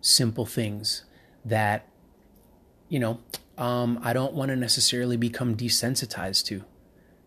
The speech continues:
So when all of this is gone and down the road, um, that we would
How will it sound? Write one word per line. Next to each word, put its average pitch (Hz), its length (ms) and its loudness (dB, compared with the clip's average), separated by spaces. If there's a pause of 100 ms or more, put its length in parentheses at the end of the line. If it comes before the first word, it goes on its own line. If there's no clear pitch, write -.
(300)
So 113 500 2
when 117 280 2
all 123 260 4
of 117 120 0
this 123 220 2
is 110 180 0
gone 113 640 0 (100)
and 110 160 0
down 120 260 4
the 110 80 2
road, 113 440 2 (1000)
um, 104 460 -4 (140)
that 113 260 -4
we 113 160 2
would 117 300 2